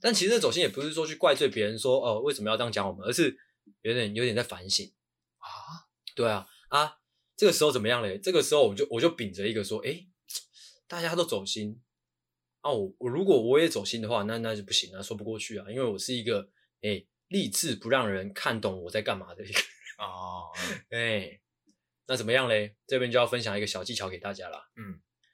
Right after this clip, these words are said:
Speaker 1: 就是呢，如果你像是遇到这样的情况，就是你可能本来在嬉戏啊之类的，之后无意间不小心被戳伤了，被别人的话语给，给按伤了。
Speaker 2: 嗯。
Speaker 1: 这时候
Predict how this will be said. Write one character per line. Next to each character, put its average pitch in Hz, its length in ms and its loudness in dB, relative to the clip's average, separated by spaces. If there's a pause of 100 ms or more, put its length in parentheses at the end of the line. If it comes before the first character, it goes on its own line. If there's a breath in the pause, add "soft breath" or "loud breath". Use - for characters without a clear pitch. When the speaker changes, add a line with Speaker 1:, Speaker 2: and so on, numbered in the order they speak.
(120)
Speaker 1:
就 208 120 -4
是 226 140 2
呢， 175 320 6 (160)
如 175 120 0
果 190 140 6
你 92 560 -6 (560)
像 175 220 0
是 170 120 -2
遇 170 80 -4
到 151 180 6
这 135 100 2
样 127 100 2
的 107 60 0
情 101 120 -6
况， 113 140 -4
就 131 80 -4
是 131 60 0
你 117 100 -4
可 104 120 -10
能 92 220 -12
本 - 120 -18
来 - 60 -10
在 120 100 -4
嬉 120 180 0
戏 113 240 0
啊 95 180 0
之 110 120 -8
类 107 180 2
的， - 120 -14 (1300 loud breath)
之 - 120 0
后 147 360 4 (120)
无 135 180 -4
意 185 100 2
间 135 320 4
不 - 80 -2
小 107 120 6
心 113 160 -4
被 127 100 2
戳 110 280 -2
伤 95 220 -4
了， 92 200 -14 (200)
被 127 120 0
别 107 140 0
人 107 80 0
的 104 100 -4
话 110 200 2
语 98 260 -8
给， 90 300 -10 (320 soft breath)
给 98 260 0
按 107 200 -2
伤 95 300 -4
了。 - 180 -14 (180)
Speaker 2:
嗯。 98 280 -12 (340)
Speaker 1:
这 151 120 -4
时 147 120 0
候 123 340 2